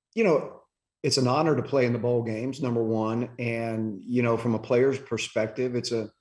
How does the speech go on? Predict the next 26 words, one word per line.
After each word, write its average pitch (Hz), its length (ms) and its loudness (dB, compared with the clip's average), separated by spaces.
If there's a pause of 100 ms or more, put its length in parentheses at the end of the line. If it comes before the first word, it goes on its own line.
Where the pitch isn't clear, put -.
(420)
it's 113 140 0
an 120 100 4
incredible, 123 840 2
um, 107 680 0 (520)
reward, 117 680 4 (120)
you 113 100 -2
know, 110 180 0
for 107 240 0
having 117 180 0
a 113 60 -2
good 107 180 -2
season. 123 520 -2
And, 107 280 -4 (460)
uh, 117 540 0 (180)
look, 123 340 2
bowl 151 200 4
season 131 440 2
is 113 140 0
exciting 123 440 0
for 117 200 0
everybody. 104 420 -2
I 104 60 -6
think 120 180 -6
the - 60 -14
fans 120 580 -2
are, 104 300 0